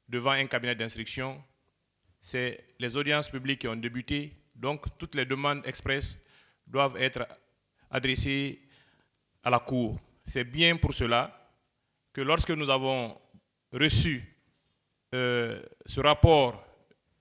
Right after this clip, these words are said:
de Monsieur le régisseur de la Maison centrale, daté du dix-huit mai deux mille vingt-trois,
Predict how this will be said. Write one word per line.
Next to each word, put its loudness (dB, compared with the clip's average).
de -4
Monsieur 0
le 2
régisseur 2
de -2
la 2
Maison -2
centrale, -2
daté 6
du -2
dix-huit -2
mai 2
deux -4
mille -6
vingt-trois, -2